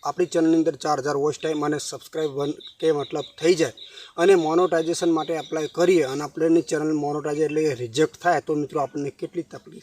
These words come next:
થાય. કારણ કે તમને વિચારી લો કે આપણે કેટલા સમયથી YouTube-ની અંદર ચેનલ મોનેટાઇઝ માટે કેટલી મહેનત કરતા હોય કે આપણી ચેનલની અંદર ચાર હજાર વોચ ટાઇમ બની ગયો, ચલો,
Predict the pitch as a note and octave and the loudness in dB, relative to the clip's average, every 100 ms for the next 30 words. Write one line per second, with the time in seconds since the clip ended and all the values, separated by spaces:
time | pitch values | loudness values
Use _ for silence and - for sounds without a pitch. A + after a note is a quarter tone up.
0 | - A#2+ - D#3 E3+ E3 E3 F3 D#3 D#3+ | -14 -10 -2 0 0 0 0 2 0 0
1 | F#3 E3+ D#3+ D#3 D3 E3+ D#3+ E3 - F3+ | 0 0 -2 -4 -6 -6 -6 -6 -2 -2
2 | - D#3 E3 E3+ D3+ D3+ F#3 F3 F3 D3+ | -2 -2 -2 -4 -6 -4 -4 0 0 0
3 | D#3+ - - - _ - E3+ F3+ F#3+ E3+ | -2 -4 -14 -20 _ -4 2 6 6 4
4 | D#3+ F3 F3+ F3+ E3 E3 D#3+ E3 E3 - | 0 0 2 2 2 0 -2 -4 -6 -2
5 | G3 D#3+ C#3 F3 - D#3+ - D3 C#3 C3+ | -2 0 -2 -2 -4 -8 -6 -6 -4 -6
6 | F3 C#3 D#3+ D#3 D3 D3 D3+ C#3 D3+ D3+ | -6 -6 -6 -6 -4 -2 -2 -2 -4 -2
7 | D3 B2+ C#3+ D3 - D#3 D3 D3+ D#3 F3 | -4 -4 -4 -4 -2 -4 -2 -2 0 -2
8 | - - - _ - D3+ | -4 -20 -20 _ -6 -6